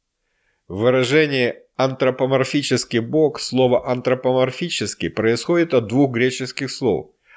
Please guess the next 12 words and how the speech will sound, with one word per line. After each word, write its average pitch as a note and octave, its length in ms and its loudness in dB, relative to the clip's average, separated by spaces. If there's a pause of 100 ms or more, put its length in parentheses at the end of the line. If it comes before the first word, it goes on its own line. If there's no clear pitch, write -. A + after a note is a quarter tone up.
означающих A#2 800 0
"человек" A#2+ 600 2
и A#2+ 60 -6
"форма", G#2+ 600 0 (640)
и A2 140 -6
может D#3+ 320 2
быть D3 160 -2
определено B2+ 720 0
как B2+ 320 -4
попытка C3+ 600 -2
смертного G#2+ 640 -2
ума G#2 520 -2